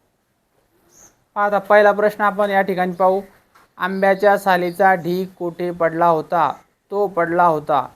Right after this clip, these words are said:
पहा आता, गच्चीवर, बी मित्रांच्या घरात,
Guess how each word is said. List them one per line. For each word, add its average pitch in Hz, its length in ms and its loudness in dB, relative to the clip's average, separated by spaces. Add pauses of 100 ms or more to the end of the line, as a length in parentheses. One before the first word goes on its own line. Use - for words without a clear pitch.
(340)
पहा 190 120 0
आता, 170 260 -2 (720)
गच्चीवर, 202 600 2 (480)
बी 175 240 -8
मित्रांच्या 190 560 0
घरात, 185 300 4